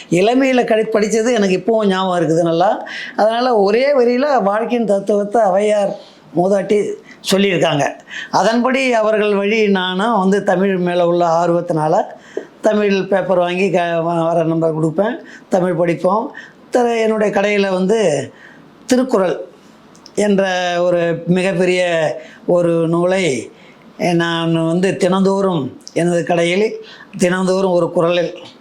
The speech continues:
பொருள் எழுத மாட்டேன், குறள் மட்டும் எழுதுவேன். பொருள் எழுதுறதுக்கு இடம் இல்லாத காரணத்தால குறள் மட்டும் எழுதிக்கிட்டு இருப்பேன். வரவர்கள் வாக்கிங் போகிறார்கள், வருகிறார்கள், எல்லாரும் இதை படிச்சு விட்டு,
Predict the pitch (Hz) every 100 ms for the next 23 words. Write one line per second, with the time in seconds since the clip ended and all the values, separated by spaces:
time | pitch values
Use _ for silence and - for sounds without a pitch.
0 | - - - - 202 233 208 190 185 175
1 | 165 180 220 202 208 202 202 220 185 175
2 | 165 160 160 196 208 196 185 180 196 170
3 | 175 170 165 160 156 151 175 175 180 285
4 | - - - - - 190 196 185 175 170
5 | 180 160 156 151 165 - - - 208 220
6 | 226 226 220 233 - - - - - -
7 | - 196 208 214 208 202 196 190 190 190
8 | 190 196 - - - 170 196 196 190 190
9 | 185 190 185 190 196 196 185 190 185 202
10 | 196 170 214 175 127